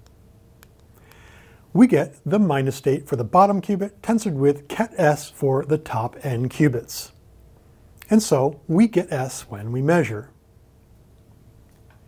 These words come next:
There is some work to do to perform the simplifications that I've shown here, and I won't go through that in this video, but there is more detail about it in the textbook content for this series, which you can find by following the link in the description of the video,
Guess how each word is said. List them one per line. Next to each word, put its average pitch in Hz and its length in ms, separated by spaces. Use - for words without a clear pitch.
There 226 160
is 277 100
some 196 180
work 165 220
to 151 80
do 143 320
to 143 100
perform 139 500
the 135 80
simplifications 127 840
that 127 160
I've 120 140
shown 131 240
here, 143 340
and 170 220
I 156 100
won't 202 240
go 190 100
through 147 180
that 131 160
in 127 100
this 123 140
video, 170 460
but 180 320
there 202 140
is 269 140
more 170 160
detail 147 300
about 143 280
it 160 120
in 135 340
the 127 100
textbook - 440
content 165 420
for 156 100
this 143 180
series, 156 520
which 208 260
you 196 100
can 214 160
find 156 300
by 127 100
following 170 460
the 131 100
link 131 380
in 131 200
the 117 60
description 156 480
of 143 60
the 131 60
video, 175 460